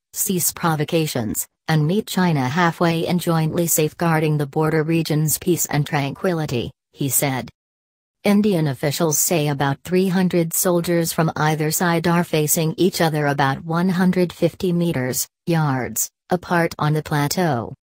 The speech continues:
They have told Reuters that both sides' diplomats have quietly engaged to try to ensure the standoff does not escalate, and that India's ambassador to Beijing is leading the effort to find a way for both sides to back down from confrontation without losing face.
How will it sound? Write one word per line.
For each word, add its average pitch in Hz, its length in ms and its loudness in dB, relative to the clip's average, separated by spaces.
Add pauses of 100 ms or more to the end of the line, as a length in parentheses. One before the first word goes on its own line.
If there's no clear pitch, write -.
(600)
They 175 200 0
have 160 220 -2
told 151 320 0
Reuters 143 500 -2
that 131 160 -4
both 156 240 -2
sides' 156 400 -2
diplomats 160 680 0
have 156 180 -4
quietly 165 540 -2
engaged 143 640 -2
to 165 80 -4
try 170 320 0
to 190 160 -2
ensure 180 460 0
the 156 100 -2
standoff 175 640 0
does 170 180 0
not 180 280 0
escalate, 139 640 -4 (220)
and 196 180 4
that 220 200 4
India's 160 440 2
ambassador 151 680 0
to 170 120 -4
Beijing 160 580 0
is 160 200 0
leading 196 320 2
the 175 180 0
effort 160 400 -2
to 180 100 -6
find 180 380 2
a 175 80 4
way 156 240 2
for 156 160 -2
both 185 300 -2
sides 147 520 -2
to 151 100 -2
back 143 320 -2
down 165 320 2
from 156 220 -2
confrontation 143 920 -2
without 147 360 0
losing 165 480 0
face. - 540 -4